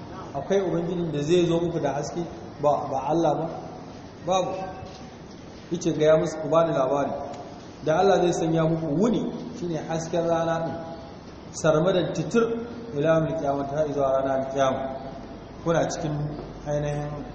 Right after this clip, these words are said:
wuni. "Man ilahun ghayru Allahi ya'tikum bi laylin taskununa fihi?" Wa zai zo muku dare da za su, za ku samu nutsuwa a cikin, ku bacci na nutsuwa? "Afala tubsiruna?" Ba ku ganin wannan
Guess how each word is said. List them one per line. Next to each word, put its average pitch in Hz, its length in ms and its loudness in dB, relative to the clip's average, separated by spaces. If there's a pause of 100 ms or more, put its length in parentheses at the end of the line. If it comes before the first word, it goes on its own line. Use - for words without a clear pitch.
wuni. 151 280 4 (340)
"Man 190 140 2
ilahun 160 500 4
ghayru 147 300 2
Allahi 135 300 2
ya'tikum 135 500 -4
bi 120 80 -2
laylin 123 360 -2
taskununa 120 600 -4
fihi?" 135 200 -6 (800)
Wa 185 220 6
zai - 180 4
zo 175 80 2
muku 170 240 0
dare 147 240 -2
da 139 120 -2
za 143 180 -2
su, 139 120 -2 (200)
za 139 120 0
ku 143 80 -2
samu 131 280 -4
nutsuwa 143 420 -2
a - 60 -2
cikin, - 320 -6
ku 120 140 -6
bacci 131 280 -6
na 143 100 -4
nutsuwa? 139 380 -2 (920)
"Afala 147 360 2
tubsiruna?" 139 500 -4
Ba 151 160 2
ku 139 200 -2
ganin 139 260 -2
wannan 143 320 -6